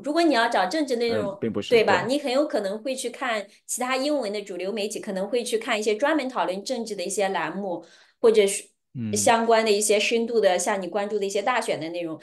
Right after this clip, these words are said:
Speaker 1: 就是现在的这个媒体生态，它细分的非常的专-，专业化、精细化。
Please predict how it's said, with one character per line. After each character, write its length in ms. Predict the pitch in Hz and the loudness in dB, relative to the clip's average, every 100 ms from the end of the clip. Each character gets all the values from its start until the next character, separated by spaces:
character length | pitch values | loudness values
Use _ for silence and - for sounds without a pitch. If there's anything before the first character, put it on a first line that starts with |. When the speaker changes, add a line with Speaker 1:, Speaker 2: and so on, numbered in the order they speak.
| - - | -16 -2
Speaker 1:
就 120 | 349 | 2
是 140 | 339 | 2
现 280 | 311 339 349 | 4 4 6
在 160 | 349 311 | 6 6
的 120 | 247 | 4
这 100 | 226 | 4
个 100 | 233 | 2
媒 160 | 202 214 | 2 0
体 140 | 202 | 0
生 220 | 196 247 | -2 -2
态， 160 | 262 233 | 0 0
它 100 | 240 | 0
细 260 | 240 - 269 | 0 0 -2
分 320 | 285 294 302 | 0 2 2
的 160 | 220 | 2
非 240 | 294 262 269 | 0 -2 -4
常 320 | 247 185 185 | -4 -6 -2
的 220 | 202 180 | 0 0
专-， 400 | - - 262 254 - | -4 -2 -2 -2 -4
专 220 | 277 277 | -2 0
业 100 | 269 | -2
化、 240 | 226 220 175 | -4 -4 -4
精 220 | 180 285 | -2 -4
细 180 | - 226 | -2 -4
化。 340 | 208 185 - | -2 -2 -2